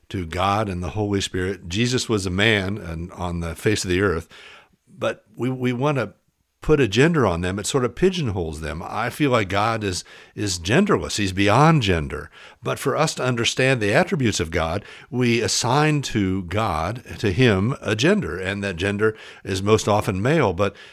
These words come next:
to me, we limit God when we do that, when we say that God is, um, only a male, we limit the, the wonderful attributes of female to it. So I, I feel like we need to be more open on this gender thing because we understand gender as,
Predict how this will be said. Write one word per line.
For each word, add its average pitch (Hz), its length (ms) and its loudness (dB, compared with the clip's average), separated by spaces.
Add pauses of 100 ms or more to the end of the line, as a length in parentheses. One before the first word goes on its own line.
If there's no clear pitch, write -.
(140)
to 117 120 -2
me, 147 240 6
we 110 240 2
limit 120 380 6
God 87 340 -2
when 101 160 0
we 101 140 4
do 110 180 6
that, 80 260 2
when 95 140 0
we 92 100 0
say 110 180 2
that 92 180 -2
God 95 360 -2
is, 87 240 -6 (280)
um, 82 400 -12
only 107 320 4
a 98 80 4
male, 98 420 2
we 101 140 0
limit 110 460 -2
the, 92 180 -6 (300)
the 90 220 -6
wonderful 104 520 -2
attributes 92 520 -2
of 120 120 -4
female 131 460 -2
to 76 200 -12
it. 80 140 -16
So 113 320 -2 (340)
I, - 200 -16
I 95 180 -8
feel 143 240 2
like 113 240 -2
we 110 80 0
need 127 160 2
to 110 40 -2
be 110 120 0
more 101 260 2
open 113 340 4
on 87 200 -2
this 85 160 -4
gender 127 320 0
thing 95 240 -4
because 101 420 0 (320)
we 135 140 4
understand 110 480 0
gender 101 360 0
as, 90 300 -4